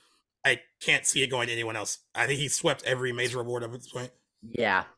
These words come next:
Speaker 2: that's one that's locked, I think.
Speaker 1: Yeah, and I,
Speaker 2: But
Speaker 1: and he'll,
Speaker 2: anyway,
Speaker 1: he'll,
Speaker 2: I'll be
Speaker 1: he'll,
Speaker 2: betting.
Speaker 1: he'll be, uh,
Speaker 2: <laughs>
Speaker 1: giving the best speech too, I would imagine, as well. <laughs>
Speaker 2: Yeah,
Speaker 1: He'll probably
Speaker 2: that will
Speaker 1: make,
Speaker 2: be a
Speaker 1: he'll pro-,
Speaker 2: triumphant moment. I am
Speaker 1: he'll probably make everyone
Speaker 2: Yeah,
Speaker 1: cry. <laughs>
Speaker 2: quite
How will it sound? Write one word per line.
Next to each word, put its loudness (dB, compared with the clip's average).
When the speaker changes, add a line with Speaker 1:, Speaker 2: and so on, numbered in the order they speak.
Speaker 2:
that's 2
one 4
that's 0
locked, -2
I -12
think. -8
Speaker 1:
Yeah, 2
and 4
I, 4
Speaker 2:
But 8
Speaker 1:
and 0
he'll, 10
Speaker 2:
anyway, 8
Speaker 1:
he'll, 4
Speaker 2:
I'll 2
be 10
Speaker 1:
he'll, 4
Speaker 2:
betting. 4
Speaker 1:
he'll 4
be, 4
uh, 6
Speaker 2:
<laughs> 0
Speaker 1:
giving 6
the 2
best 2
speech 0
too, 2
I 4
would -2
imagine, -4
as -6
well. -6
<laughs> -4
Speaker 2:
Yeah, 6
Speaker 1:
He'll 6
probably 6
Speaker 2:
that 8
will 8
Speaker 1:
make, -
Speaker 2:
be 4
a 4
Speaker 1:
he'll 4
pro-, 6
Speaker 2:
triumphant -2
moment. 2
I 2
am -2
Speaker 1:
he'll -6
probably 4
make 2
everyone 2
Speaker 2:
Yeah, 0
Speaker 1:
cry. -2
<laughs> -20
Speaker 2:
quite 6